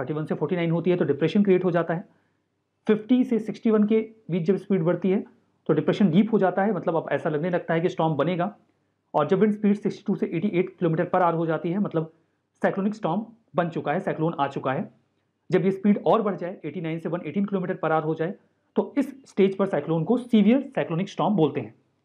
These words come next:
अभी जो तमिलनाडु में साइक्लोन आया है, वो इस स्टेज पर पहुंच गया है। अगर स्पीड और भी बढ़ जाए, वन नाइनटी to टू ट्वेंटी वन, तो इसे very severe cyclonic storm कहा जाता है। और अगर स्पीड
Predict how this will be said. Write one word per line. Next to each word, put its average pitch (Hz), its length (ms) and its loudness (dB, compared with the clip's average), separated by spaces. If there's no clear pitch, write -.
अभी 165 160 2
जो 269 100 2
तमिलनाडु 180 380 -2
में 185 80 -6
साइक्लोन 165 320 -6
आया 139 220 0
है, 233 200 -2
वो 202 80 4
इस 220 180 0
स्टेज 151 280 -4
पर 220 80 0
पहुंच 143 260 -6
गया 131 160 -2
है। 175 220 -6
अगर 156 160 2
स्पीड 202 220 2
और 185 140 6
भी 202 100 4
बढ़ 139 180 -2
जाए, 120 140 -6
वन 143 140 -6
नाइनटी 156 340 -4
to 170 120 -4
टू 170 80 -2
ट्वेंटी 156 260 -2
वन, 143 140 0
तो 175 60 4
इसे 165 160 2
very 160 300 2
severe 175 340 0
cyclonic 165 340 -4
storm 170 220 0
कहा 160 140 0
जाता 151 220 0
है। 190 120 -2
और 135 120 0
अगर 156 100 2
स्पीड 175 380 -4